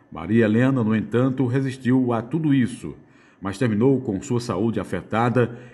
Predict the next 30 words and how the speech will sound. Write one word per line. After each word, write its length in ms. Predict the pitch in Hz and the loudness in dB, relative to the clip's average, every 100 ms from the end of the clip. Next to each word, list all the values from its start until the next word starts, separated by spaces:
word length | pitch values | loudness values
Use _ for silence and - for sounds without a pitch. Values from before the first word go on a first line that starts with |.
| - | -6
devido 340 | 104 92 107 | -2 0 0
a 60 | 98 | 0
tantas 360 | 98 139 131 - | 2 2 0 -4
preocupações. 1000 | 98 95 98 101 - 127 107 87 - - - - - - | -4 -4 -4 -6 -2 -2 -2 -4 -10 -18 -20 -20 -20 -6
Começaram 560 | 95 101 135 123 98 | -4 0 2 2 0
a 40 | 92 | -4
surgir 360 | 101 92 120 | -6 -2 -2
problemas 600 | 120 - 92 113 117 107 | 0 -4 0 2 2 -2
constantes 520 | - 117 - 147 151 | -4 -4 0 2 2
de 100 | 151 | 0
pressão 320 | 170 90 87 98 | -4 -6 -4 -6
arterial, 560 | 95 131 127 107 139 - - - - - | -2 0 0 0 -4 -10 -20 -20 -20 -14
o 140 | - 117 | -6 -4
que 180 | - | 0
desencadeou 720 | 123 110 131 147 131 113 104 107 | -2 0 0 0 2 2 2 0
complicações 720 | 117 110 113 113 - 98 90 | -2 -4 -4 -4 -4 -4 -2
vasculares 840 | 107 120 123 95 95 95 98 95 | -4 -4 -2 0 0 0 -2 -2
que 80 | - | -4
afetaram 480 | 98 110 98 95 95 | -2 -2 -2 -4 -4
sua 240 | - 110 | -2 -2
visão. 500 | 90 85 107 90 76 - - 98 | -2 -2 0 0 -6 -14 -10 -2
No 140 | 120 | 0
final 240 | 123 110 | 0 0
das 180 | 104 110 | -2 -2
contas, 360 | - 151 143 123 | 0 2 2 0
eles 200 | 113 - | -2 -2
conseguiram 640 | 143 147 117 95 139 135 | -2 -2 -2 2 2 2
o 40 | |
que 140 | 127 143 | 0 -4
queriam: 540 | - 101 113 120 90 | -4 -2 0 0 -2